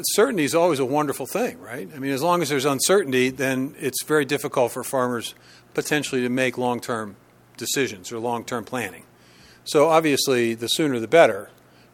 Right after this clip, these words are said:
but, uh, we're dealing with a Congress that doesn't have a budget yet, which is a Congress which has been quite consistent in that sense,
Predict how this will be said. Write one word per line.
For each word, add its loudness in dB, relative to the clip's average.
but, 6
uh, -12
we're -2
dealing 2
with 4
a 2
Congress 0
that -4
doesn't 2
have 0
a -4
budget 4
yet, -12
which -4
is -4
a -10
Congress 4
which -4
has -8
been -4
quite 0
consistent 0
in -4
that 0
sense, -4